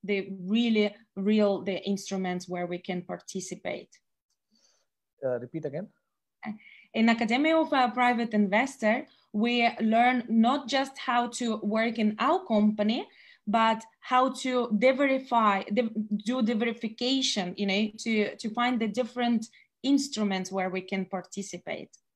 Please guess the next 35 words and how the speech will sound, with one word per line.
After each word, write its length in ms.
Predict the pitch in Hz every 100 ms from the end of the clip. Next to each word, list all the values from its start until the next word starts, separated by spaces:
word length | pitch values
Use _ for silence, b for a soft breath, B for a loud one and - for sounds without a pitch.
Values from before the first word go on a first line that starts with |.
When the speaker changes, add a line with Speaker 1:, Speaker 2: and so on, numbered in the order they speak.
| _ _ 220
Speaker 2:
तो, 160 | 214
uh, 340 | 190 185 180 151
हम 140 | 180
अपनी 220 | 190 185 226
कंपनी 280 | 190 196
में, 100 | 208
Academy 300 | 196 185 180
of 100 | 190
Private 320 | 170 160 160 160
Investor 400 | 151 151 - 160
में, 240 | 170 196
हम, 300 | 165 175 175
uh, 300 | 175 175 147
बहुत 220 | - 202 208
कुछ 160 | 196
सीखते 280 | 175 160 156
हैं। 60 | 147
हम 120 | 156
सीखते 380 | - 180 - 196
हैं 200 | 202 214 b _ -
कि 20 | 190
किस 300 | 233 240 214
तरीके 340 | 196 180 196
से 340 | 196 202 214 214 B -
अपने 260 | 160 196
पैसे 320 | 202 180 165 180
को 120 | 190
डाइवर्सिफाई 1000 | 151 135 160 202 - 185 - 160 165 170
किया 220 | 185 175
जाए, 180 | 175 185
अपने 260 | 160 180
पैसे 300 | 170 160 -
को 120 | 156
बढ़ाया 320 | 160 135 160 165
जाए 180 | 180